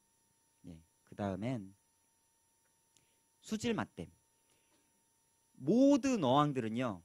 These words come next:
수질이 똑같은 어항이 하나도 없어요. 똑같은 게 정말 하나도 없어요. 왜냐하면 조건 자체가 다 다르기 때문이에요.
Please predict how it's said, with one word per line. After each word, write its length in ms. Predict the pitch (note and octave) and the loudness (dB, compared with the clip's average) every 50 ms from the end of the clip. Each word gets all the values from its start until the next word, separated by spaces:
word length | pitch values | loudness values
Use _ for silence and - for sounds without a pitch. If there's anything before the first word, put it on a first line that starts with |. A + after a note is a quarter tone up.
| _ | _
수질이 320 | - - B3 A#3+ C#4 B3 G3+ | -14 -14 -8 -6 -6 -6 -4
똑같은 400 | - B3 - C#4+ C4+ - B3+ E3+ | -6 -6 -6 -6 -6 -4 -2 -2
어항이 180 | B2+ A#2 A#2+ | -2 -2 -4
하나도 420 | B2 - - - C#4+ D4 C#4 - G#2 | -8 -12 -12 -8 -6 -6 -6 -6 -8
없어요. 300 | - - - E2+ D#2+ D2+ _ _ _ _ _ _ _ _ _ _ _ _ _ _ _ _ _ _ _ _ _ _ _ _ | -16 -14 -16 -16 -16 -16 _ _ _ _ _ _ _ _ _ _ _ _ _ _ _ _ _ _ _ _ _ _ _ _
똑같은 320 | - - - B3+ - B3 | -8 -6 -6 -6 -2 -4
게 80 | G#3 D#3 | -4 -4
정말 240 | C3+ A#2+ D#3 C#3 | -4 -6 -6 -6
하나도 380 | - - - C#4 C4+ - F#3 A#2+ | -8 -8 -8 -6 -6 -4 -6 -6
없어요. 240 | G2+ - - G#2 F2+ | -10 -10 -12 -8 -2
왜냐하면 420 | G2+ A2+ C3+ C#3+ B2+ D3 D3+ B2+ | 0 0 2 2 2 0 0 0
조건 280 | - C3+ B2 - G#3+ G#3 | -2 -4 2 2 2 0
자체가 240 | G3+ - - - A#2+ | 0 -4 -4 -10 -10
다 100 | - - | -10 -14
다르기 300 | - - A#2 A2+ B2+ C3+ | -14 -8 -6 -6 -6 -4
때문이에요. 500 | _ - G#2+ G2 F#2 F2 E2 E2 D#2+ D2+ | _ -6 -6 -4 -6 -8 -10 -10 -12 -14